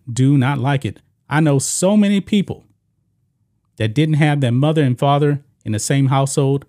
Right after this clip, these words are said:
and I'm one of them. I know exactly where Deion Sanders is actually coming from. I know exactly where he's coming from because I lived it. I turned out okay, but there's no doubt about it. I could have been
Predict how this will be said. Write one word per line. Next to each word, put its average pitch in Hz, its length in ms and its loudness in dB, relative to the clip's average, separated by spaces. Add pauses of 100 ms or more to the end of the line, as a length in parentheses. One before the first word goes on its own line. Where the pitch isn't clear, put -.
(300)
and 123 140 0
I'm 135 180 2
one 131 160 2
of 101 80 -2
them. - 220 -12 (240)
I 147 120 -2
know 156 200 2
exactly 113 920 -4 (760)
where 127 300 0
Deion 131 380 0
Sanders 131 420 -2
is 120 120 -2
actually 123 320 -4
coming 104 280 -4
from. - 280 -12 (420)
I 131 80 -2
know 139 140 4
exactly 113 640 -2
where 110 160 -4
he's 95 160 -10
coming 92 260 -6
from - 320 -12 (720)
because 127 340 0
I 151 120 0
lived 139 260 0
it. - 180 -16 (240)
I 233 120 0
turned 214 260 2
out 165 100 2
okay, 151 360 0
but 127 180 -4
there's 165 200 2
no 139 140 4
doubt 107 200 -2
about 110 260 -4
it. 139 160 -8 (800)
I 156 220 0
could 156 180 -2
have 123 80 0
been 110 260 -2